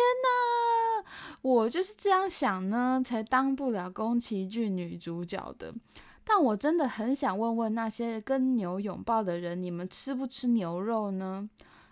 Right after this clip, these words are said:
而且我肯定这个活动在澳洲是绝对流行不起来的，因为澳洲是牛肉出口大国。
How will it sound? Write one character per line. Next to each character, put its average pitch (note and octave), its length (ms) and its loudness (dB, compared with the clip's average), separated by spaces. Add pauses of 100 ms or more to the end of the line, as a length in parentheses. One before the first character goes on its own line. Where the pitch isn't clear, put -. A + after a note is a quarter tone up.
而 C#4+ 120 0
且 D4+ 180 2
我 A3+ 160 2
肯 G3 360 -2
定 A#3+ 320 0 (260)
这 C#4+ 140 0
个 B3 100 2
活 F#3+ 320 0
动 A#3 260 0
在 A#3 200 0
澳 A3+ 280 0
洲 G#3+ 280 -2
是 A#3 120 -4
绝 F#3 240 -2
对 A3 220 -2
流 F3 320 -2
行 F#3 320 -6
不 G3+ 160 -6
起 - 360 -8
来 A#1+ 260 -10
的， - 180 -2 (320)
因 D#4 200 2
为 D4+ 60 2
澳 D#4+ 300 2
洲 C#4+ 180 2
是 C#4 180 2
牛 G3 300 2
肉 A#3 240 2
出 A#3 300 -2
口 - 320 -8
大 G#3+ 320 -4
国。 - 320 -14